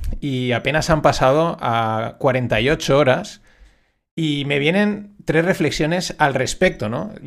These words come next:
Solo en cuarenta y ocho horas, esas tres reflexiones, ¿no? Una para cada uno de los podcasts que voy a publicar esta semana. Tres reflexiones, tres podcasts y tres episodios incómodos.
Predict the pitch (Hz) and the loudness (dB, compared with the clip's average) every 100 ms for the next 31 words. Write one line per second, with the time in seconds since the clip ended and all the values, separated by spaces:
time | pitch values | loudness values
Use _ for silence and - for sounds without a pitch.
0 | 131 - 180 214 180 151 143 135 151 160 | -10 -2 0 2 4 2 4 2 2 0
1 | 160 147 196 208 - _ _ _ _ _ | 0 0 -2 -8 -18 _ _ _ _ _
2 | _ - 143 151 - 165 170 - 143 - | _ -8 -2 -2 0 0 2 0 -2 0
3 | 165 147 - 120 - - _ - 190 202 | 0 0 0 -6 -8 -12 _ 0 2 4
4 | 208 208 143 131 127 151 147 151 160 151 | 2 2 4 4 4 4 6 4 4 2
5 | 143 - 160 143 160 165 - 131 131 131 | 2 2 0 2 0 0 0 0 0 0
6 | 120 127 127 120 127 - 110 117 - - | 0 0 0 -2 -4 -4 -6 -6 -8 -16
7 | _ _ - _ 139 151 156 156 143 165 | _ _ -20 _ -2 0 2 0 2 2
8 | 170 226 226 - - - - - _ _ | 4 2 -4 -14 -20 -20 -20 -20 _ _
9 | _ 139 143 - 139 - 165 - - _ | _ -2 -2 2 0 2 0 -2 -12 _
10 | - 113 127 135 131 117 - 117 131 - | -10 -6 -4 -4 -6 -4 -4 -4 -4 -6
11 | 135 107 139 127 101 - - | -6 -2 0 0 -2 -10 -20